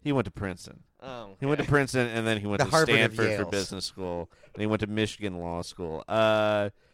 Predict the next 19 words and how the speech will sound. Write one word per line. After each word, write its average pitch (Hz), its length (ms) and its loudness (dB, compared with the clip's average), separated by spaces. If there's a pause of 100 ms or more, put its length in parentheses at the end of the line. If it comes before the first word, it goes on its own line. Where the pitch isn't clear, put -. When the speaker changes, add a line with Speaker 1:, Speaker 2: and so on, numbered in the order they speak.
(800)
Speaker 1:
he 208 320 -4
and 208 100 0
his 139 220 -2
father 123 720 4
founded 113 720 -2
the 123 100 -4
group 113 400 -4
that 98 220 -6
bought 107 280 -6
the 110 80 -14
Boston 110 440 -6
Celtics, 110 420 -6
and 104 120 -12
he 107 80 -8
was 98 120 -10
a 95 60 -8
venture 92 400 -12
capital 107 500 -12
guy. 107 380 -6